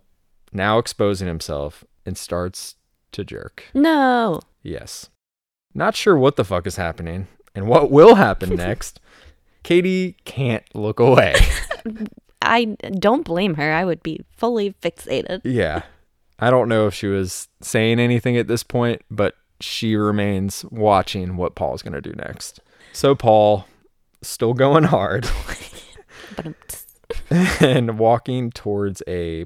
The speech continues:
Speaker 2: postal public mailbox. So one of those, you know,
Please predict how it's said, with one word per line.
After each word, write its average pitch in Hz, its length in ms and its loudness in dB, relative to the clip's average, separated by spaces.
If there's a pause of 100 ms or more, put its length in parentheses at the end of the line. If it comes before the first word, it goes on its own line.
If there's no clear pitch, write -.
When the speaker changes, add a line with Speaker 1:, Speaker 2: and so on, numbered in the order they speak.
Speaker 2:
postal 113 680 -4 (120)
public 92 360 -6
mailbox. 62 540 -12 (360)
So - 160 2
one 190 180 6
of 156 80 8
those, 135 520 6 (140)
you 117 100 -4
know, 98 320 -2